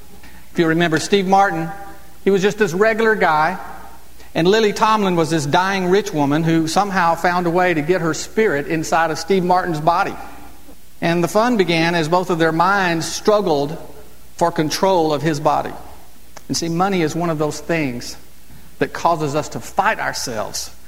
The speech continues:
for control of what we know to be right. And it's very important to the Lord that we win that fight. The Reverend Billy Graham, he once said this. He said, "The checkbook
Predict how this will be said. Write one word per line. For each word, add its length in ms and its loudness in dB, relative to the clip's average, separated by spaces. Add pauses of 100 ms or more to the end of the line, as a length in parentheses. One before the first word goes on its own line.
(260)
for 100 2
control 440 0
of 120 -2
what 140 2
we 120 2
know 300 4
to 80 4
be 160 0
right. 260 -2 (720)
And 80 2
it's 100 -2
very 280 2
important 440 -2
to 100 -2
the 100 0
Lord 300 -2 (1080)
that 160 0
we 100 2
win 280 0
that 160 -4
fight. 280 -2 (1000)
The 100 0
Reverend 300 0
Billy 180 2
Graham, 440 -2 (480)
he 120 0
once 200 0
said 220 -2
this. 220 -2
He 100 -6
said, 240 -2
"The 80 -2
checkbook 580 -2